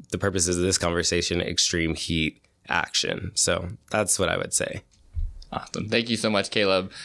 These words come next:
Speaker 2: We appreciate you being on the podcast and sharing some insights about the work that you're doing and ways that folks can get involved with it. So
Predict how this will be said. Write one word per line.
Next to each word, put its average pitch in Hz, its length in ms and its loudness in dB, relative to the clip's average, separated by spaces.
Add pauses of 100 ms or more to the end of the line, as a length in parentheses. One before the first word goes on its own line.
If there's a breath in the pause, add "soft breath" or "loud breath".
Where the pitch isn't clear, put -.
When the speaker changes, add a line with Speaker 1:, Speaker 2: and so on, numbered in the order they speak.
(180 loud breath)
Speaker 2:
We 101 120 2
appreciate 113 380 0
you 104 100 2
being 101 160 2
on 101 320 2
the 95 100 -2
podcast 92 560 0
and 98 120 -2
sharing 85 440 0
some 78 380 -4
insights 78 380 -2
about 82 160 -2
the 82 80 -2
work - 160 -2
that 67 100 -2
you're 71 120 -2
doing 73 340 -2
and 80 120 -2
ways 78 220 -2
that - 100 -10
folks - 240 -6
can - 140 -6
get - 160 -4
involved 107 280 0
with 110 140 -2
it. - 200 0
So 87 420 0